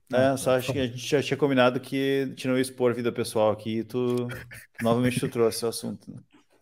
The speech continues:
Speaker 2: Tá.
Speaker 1: Então
Speaker 2: É que tu tá indo pra um sabático, eu só queria, tipo,
Speaker 1: É.
Speaker 2: expor o quanto eu tô me sentindo emocionado com esse momento. Não tem como não, não misturar profissional com pessoal aqui.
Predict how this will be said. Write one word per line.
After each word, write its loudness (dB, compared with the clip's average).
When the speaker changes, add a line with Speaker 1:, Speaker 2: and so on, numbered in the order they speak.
Speaker 2:
Tá. -4
Speaker 1:
Então -10
Speaker 2:
É 6
que 2
tu -6
tá 10
indo 12
pra 8
um 10
sabático, 6
eu 2
só 4
queria, 8
tipo, 0
Speaker 1:
É. -14
Speaker 2:
expor 8
o 8
quanto 6
eu 6
tô 4
me 2
sentindo 4
emocionado 4
com -2
esse -2
momento. 0
Não 2
tem 0
como 0
não, 4
não 4
misturar 4
profissional 0
com -6
pessoal -4
aqui. -14